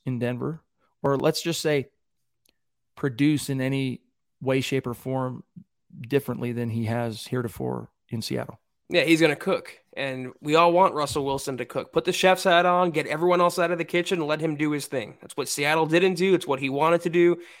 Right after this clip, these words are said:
Speaker 2: And hopefully the Broncos, the only caveat there is the Broncos keep him upright. The Broncos protect him. That's what drove him crazy with the Seahawks and forced his departure from there. So we're gonna see Russell Wilson take shots down the field, maybe from the first snap of the season.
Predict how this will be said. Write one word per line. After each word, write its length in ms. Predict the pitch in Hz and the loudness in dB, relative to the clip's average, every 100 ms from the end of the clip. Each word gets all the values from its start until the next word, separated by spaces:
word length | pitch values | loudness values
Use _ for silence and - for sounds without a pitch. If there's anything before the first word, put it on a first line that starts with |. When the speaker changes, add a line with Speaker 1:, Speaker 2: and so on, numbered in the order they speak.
| - | -6
Speaker 2:
And 120 | 143 | 0
hopefully 320 | 170 170 185 | 0 6 6
the 100 | 175 | 6
Broncos, 640 | 151 160 175 175 165 151 - _ | 2 4 4 2 0 0 -8 _
the 120 | 151 | -4
only 280 | 143 196 220 | 0 2 2
caveat 560 | 208 190 180 170 143 131 | 2 0 2 0 0 -2
there 240 | 139 131 | -4 -2
is 160 | 135 139 | -4 -4
the 80 | |
Broncos 460 | 135 143 165 180 165 | -4 -2 0 0 0
keep 260 | - 185 170 | -2 -4 -2
him 120 | 135 | -2
upright. 440 | 139 - 113 - | -4 -4 -6 -8
The 80 | - | -12
Broncos 380 | 127 123 135 160 | -4 -4 -2 -4
protect 480 | - 190 190 180 - | -4 0 2 2 -2
him. 160 | 110 | -10
That's 220 | - 143 175 | -8 -4 -4
what 100 | 147 | -4
drove 340 | 139 165 180 | 4 8 8
him 280 | 190 185 175 - _ | 6 4 0 -4 _
crazy 520 | - - 185 220 208 | -10 0 2 2 0
with 320 | 208 180 180 185 | 2 4 4 0
the 60 | |
Seahawks 640 | 151 196 190 175 170 170 | -4 0 4 4 4 2
and 120 | 156 135 | -4 -4
forced 380 | - 170 165 | 0 2 2
his 240 | 175 160 143 - - | 0 0 -2 -14 -4
departure 460 | 160 156 143 139 131 | -4 0 0 0 -6
from 220 | - 110 | -6 -8
there. 180 | 104 80 | -6 -8
So 240 | - 123 | -4 -4
we're 180 | 127 156 | 0 4
gonna 160 | 208 208 | 4 4
see 200 | 208 185 | 2 4
Russell 300 | 180 180 151 | 4 4 2
Wilson 320 | 165 165 160 | 2 2 -2
take 220 | 147 135 | -2 -2
shots 320 | - 147 - | 4 2 4
down 160 | 165 147 | 2 2
the 80 | 139 | 0
field, 300 | 156 151 - - - | -2 -2 -2 -10 -10
maybe 260 | - 180 247 | 4 6 6
from 140 | 226 | 4
the 80 | 165 | 2
first 320 | - 175 180 | 4 2 4
snap 320 | 160 160 151 | 2 2 2
of 140 | 127 120 | -2 -6
the 60 | 123 | -6
season. 400 | - 175 113 | -2 -2 -4